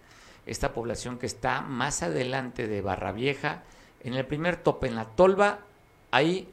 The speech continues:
asesinaron a una persona. Así es que imágenes también de esta persona que fue ejecutada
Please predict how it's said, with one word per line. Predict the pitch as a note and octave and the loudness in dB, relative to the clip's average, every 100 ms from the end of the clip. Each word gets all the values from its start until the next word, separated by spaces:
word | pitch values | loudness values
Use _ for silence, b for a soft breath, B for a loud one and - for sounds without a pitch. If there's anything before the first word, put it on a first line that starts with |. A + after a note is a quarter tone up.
| - | -8
asesinaron | - B2+ C3 B2+ B2+ B2+ C3+ B2+ A#2 | -2 0 0 -2 -4 0 0 0 -2
a | |
una | A2 A2+ A#2 A2+ | -4 -6 -8 -4
persona. | A2+ G#2+ A#2 A#2 - - - B B B B B - | -4 -4 -4 -6 -10 -16 -20 B B B B B -10
Así | G#2+ | -8
es | A2 | -6
que | C3 C3 - - - | -2 -2 -4 -20 -12
imágenes | A#2 G#2+ A2+ D3+ D#3 - | -8 -6 -6 -8 -10 -10
también | B2 A#2+ C3+ - B B B B - | -8 -6 -6 -8 B B B B -10
de | |
esta | A2+ G#2 | -6 -6
persona | A2 G#2 A#2+ - | -6 -6 -10 -8
que | A2 | -6
fue | B2+ | -6
ejecutada | B2+ C3 - C3+ - A2 G#2 A2 | -6 -8 -6 -2 2 2 0 -6